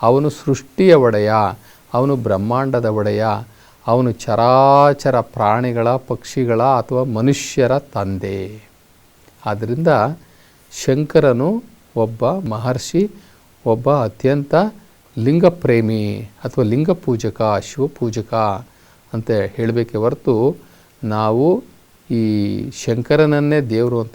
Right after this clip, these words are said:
ತಿಳ್ಕೊಂಡ್ರೆ ದೊಡ್ಡ ಅಪರಾಧ ಆಗುತ್ತೆ, ನಮಗೆ ಅಪಚಾರನೂ ಕೂಡ ಆಗುತ್ತೆ. ಆದ್ದರಿಂದ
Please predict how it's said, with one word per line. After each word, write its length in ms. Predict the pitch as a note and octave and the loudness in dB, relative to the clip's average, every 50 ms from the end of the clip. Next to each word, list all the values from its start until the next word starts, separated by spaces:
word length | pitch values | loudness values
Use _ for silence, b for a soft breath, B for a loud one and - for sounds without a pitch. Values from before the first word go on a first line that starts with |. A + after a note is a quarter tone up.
| - _ | -8 _
ತಿಳ್ಕೊಂಡ್ರೆ 680 | - B2 B2 - - C#3+ C3+ A#2 G2 A2 C3 E3 E3 b b b b b b b b _ - B2 | -4 -4 -2 0 2 0 2 2 0 0 0 0 -2 b b b b b b b b _ -4 0
ದೊಡ್ಡ 260 | A#2 A#2+ D3 D#3 D#3+ | 0 0 2 2 2
ಅಪರಾಧ 500 | D3 B2+ A2 G2 - - A2 A#2+ B2+ B2+ | 0 0 0 -2 -2 0 2 2 4 2
ಆಗುತ್ತೆ, 600 | B2 G#2+ A#2+ G#2 G2 G2+ - - C#3+ E3+ G#3+ b b b b b b b _ _ - | 2 0 -2 -4 -6 -6 -4 0 0 0 0 b b b b b b b _ _ -8
ನಮಗೆ 260 | B2 A2+ A#2 A#2 B2 D3 | -6 -4 -2 -2 -2 -2
ಅಪಚಾರನೂ 720 | F3+ D#3 G#2 G#2+ - C3 - - D#3+ D#3 D#3 C#3+ C3 A2+ | -2 -4 -8 -6 -6 -2 2 4 6 6 6 4 2 0
ಕೂಡ 200 | - - A#2+ C3+ C#3 C3 A2+ - | -2 -2 -2 -2 -2 -2 -4 -2
ಆಗುತ್ತೆ. 400 | A2 G#2+ G#2+ A2 G#2 - - C#3 | -2 -2 0 -2 -4 -2 -2 -2
ಆದ್ದರಿಂದ 460 | C3 G#2+ G2 F#2+ A2+ A#2 D3 F#3 G3 | 0 0 -2 -2 -2 -2 0 2 2